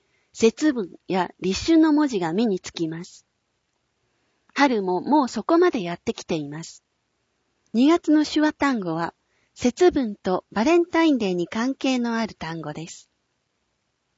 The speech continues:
豆。人差し指を親指の内側につけた両手の輪を交互に上下する。イワシ。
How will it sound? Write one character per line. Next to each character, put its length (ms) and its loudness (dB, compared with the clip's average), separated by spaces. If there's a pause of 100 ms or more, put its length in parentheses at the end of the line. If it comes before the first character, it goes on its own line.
(260)
豆。 380 -2 (1200)
人 240 2
差 160 4
し 160 0
指 280 0
を 180 -2 (100)
親 280 4
指 220 0
の 120 2
内 240 -2
側 240 0
に 120 0
つ 120 -14
け 160 -6
た 160 -4
両 200 2
手 140 -2
の 160 -2
輪 180 -2
を 100 -8
交 280 0
互 140 -2
に 180 -6
上 240 0
下 180 -10
す 200 -12
る。 180 -6 (1800)
イ 100 0
ワ 180 2
シ。 320 -10